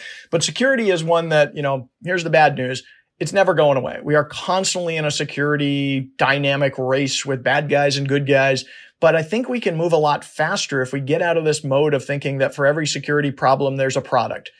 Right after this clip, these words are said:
It has to be that our infrastructures are the reactive mechanism, and we use machine intelligence aggressively to try to understand when to react. But that reaction does not require replumbing the entire infrastructure, changing our architectures to react. If you get into that mode,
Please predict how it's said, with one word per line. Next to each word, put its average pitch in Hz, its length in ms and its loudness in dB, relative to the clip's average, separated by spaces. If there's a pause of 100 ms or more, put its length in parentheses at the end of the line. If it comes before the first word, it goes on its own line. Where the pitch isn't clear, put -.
(140)
It 143 80 -4
has 185 320 -4
to 160 100 -10
be 151 120 -4
that 139 120 2
our 127 180 0
infrastructures 160 800 -2
are 139 140 0
the 135 80 -2
reactive 139 500 0
mechanism, 143 640 -2 (280)
and 165 140 -4
we 160 80 -4
use 151 220 -2
machine 165 320 -4
intelligence 151 580 0
aggressively 135 880 -2
to 147 100 -8
try 147 180 2
to 147 120 0
understand 143 480 -4
when 160 240 -2
to 147 140 -4
react. 131 480 -2 (180)
But 147 120 -4
that 156 120 2
reaction 156 440 0
does 127 120 -4
not 135 340 -4
require 139 380 2
replumbing 151 680 -2
the 147 100 -2
entire 139 340 2
infrastructure, 139 640 0
changing 139 440 -4
our 135 160 -2
architectures 131 680 0
to - 100 -8
react. - 320 -8 (240)
If - 80 -12
you 151 60 -2
get 240 200 4
into 233 140 2
that 185 240 2
mode, 131 340 2